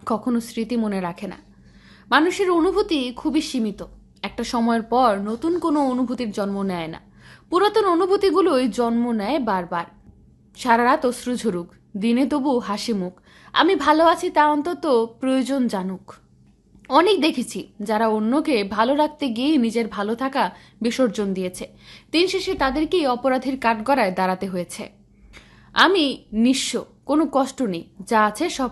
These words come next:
অন্যের দেওয়া। আপন মানুষ তো চিনতে পারিনি, দুশ্মন চিনব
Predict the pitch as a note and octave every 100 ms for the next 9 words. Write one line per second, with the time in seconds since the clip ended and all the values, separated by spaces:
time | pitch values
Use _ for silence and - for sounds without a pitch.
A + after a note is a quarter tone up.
0 | - A3 A#3 A3+ F#3+ F3 E3 F3 - _
1 | _ _ - - A#3+ B3 D#4+ C#4+ C#4 D4+
2 | - D#4+ - C#4+ C#4 - A#3 A#3 F3+ F3+
3 | - _ G#3 A3+ A3+ C4+ C#4 C4+ C#4+